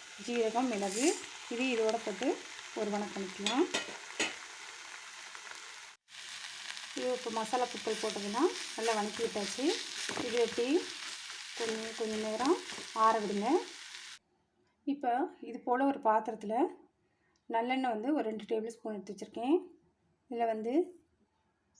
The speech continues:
கடுகு, வெந்தயம், ஜீரகம் கால் கால் ஸ்பூன் எடுத்து வச்சிருந்தோம்ல, அதோட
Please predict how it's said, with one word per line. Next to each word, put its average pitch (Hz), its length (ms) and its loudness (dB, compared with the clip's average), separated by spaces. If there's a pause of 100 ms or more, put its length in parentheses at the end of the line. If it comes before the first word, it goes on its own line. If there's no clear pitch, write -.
(180)
கடுகு, 233 440 2 (840)
வெந்தயம், 226 480 0 (200)
ஜீரகம் 226 500 0 (360)
கால் 233 260 8
கால் 220 160 6
ஸ்பூன் 240 220 -2
எடுத்து 208 160 -4
வச்சிருந்தோம்ல, 202 440 0 (580)
அதோட 214 260 2